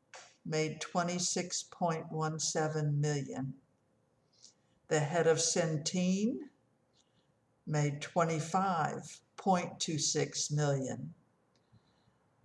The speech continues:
The head of Johnson and Johnson made over twenty-two million. The head of Molina Healthcare,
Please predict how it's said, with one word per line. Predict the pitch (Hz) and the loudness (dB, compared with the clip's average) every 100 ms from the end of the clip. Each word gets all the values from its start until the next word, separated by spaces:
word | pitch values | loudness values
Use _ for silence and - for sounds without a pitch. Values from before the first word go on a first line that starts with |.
| - | -4
The | 143 | -2
head | 143 160 160 | 0 4 4
of | 151 | 4
Johnson | - 160 156 - 175 165 | 4 4 4 2 -2 -2
and | 160 156 | -2 4
Johnson | 160 165 180 - 247 254 285 - - - - - | 6 6 4 4 4 2 0 -8 -16 -20 -16 -4
made | 156 170 175 165 | 2 4 6 8
over | 170 143 156 156 | 6 6 4 4
twenty-two | - 151 139 156 143 - 151 143 | 0 0 0 -2 -4 -4 -2 0
million. | 139 143 123 127 - - - - _ _ _ _ _ _ _ - | 2 2 2 -2 -6 -8 -12 -16 _ _ _ _ _ _ _ 2
The | 185 | 2
head | 185 196 180 | 4 4 6
of | 156 | 6
Molina | 160 170 165 165 196 190 190 208 | 6 6 8 8 6 4 4 6
Healthcare, | 202 214 - 254 226 247 | 4 2 2 6 6 6